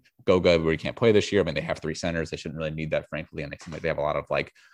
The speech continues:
guard forwards, and they've got a bunch of draft picks, too. They could theoretically use it in case of emergency if they need to. Um, so I just wonder if they wanna bring in some competition, or they just wanna have it open, frankly, um, in case they, somebody, you know, it's,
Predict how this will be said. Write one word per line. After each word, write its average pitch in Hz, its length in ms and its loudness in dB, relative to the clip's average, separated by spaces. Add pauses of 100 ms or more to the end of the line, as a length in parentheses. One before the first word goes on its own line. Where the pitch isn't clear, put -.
(680)
guard 90 340 8
forwards, 90 520 4
and 92 280 2
they've 82 140 0
got 85 240 4
a 80 40 0
bunch 80 180 -6
of 80 60 -16
draft 82 340 0
picks, 85 220 -4
too. 92 180 0
They 82 100 0
could 76 180 -4
theoretically 82 460 0
use 87 220 -2
it 92 40 -2
in 87 80 -4
case 92 220 -4
of 92 40 -8
emergency 90 360 -2
if 82 60 -2
they 87 100 -4
need 87 220 -6
to. 85 260 -4 (460)
Um, 69 420 -4
so - 80 4
I 101 40 8
just 98 80 2
wonder 104 120 2
if 90 40 0
they 87 60 4
wanna 85 180 -2
bring 85 200 -4
in 80 80 -6
some 78 140 -12
competition, 175 580 0
or 143 80 6
they 139 80 8
just 143 140 0
wanna 151 160 4
have 131 160 2
it 117 100 -2
open, 107 320 2
frankly, 80 540 -4 (280)
um, 78 380 -2
in 92 120 -6
case 107 280 0
they, 87 120 0
somebody, 87 580 -2 (260)
you 117 100 -4
know, 87 200 2
it's, 107 200 0